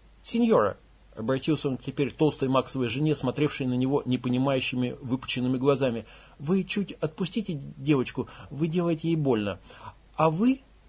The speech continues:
теперь он обратился к Максу, и тросточка вновь описала красивый и плавный пируэт, «вы сейчас поднимите этот пистолет и, будучи вполне вооруженным, сможете высказать свои дальнейшие пожелания,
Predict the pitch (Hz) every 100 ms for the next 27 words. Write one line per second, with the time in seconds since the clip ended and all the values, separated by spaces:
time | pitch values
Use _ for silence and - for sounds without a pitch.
0 | - - 131 143 135 131 135 127 127 139
1 | - 127 - - - 127 147 - 143 -
2 | 120 139 123 123 - - 131 104 123 135
3 | - 165 135 131 123 143 127 117 - 123
4 | 123 107 - - - - 143 - 147 147
5 | 196 208 - 185 170 156 196 170 190 226
6 | 226 151 127 120 - - 143 131 117 -
7 | - - - 170 160 151 170 160 156 -
8 | 170 170 165 - 135 151 143 214 226 123
9 | 104 - - 151 170 139 147 123 147 202
10 | 240 208 - 147 160 185 135 147 175 190
11 | - - 185 190 156 123 120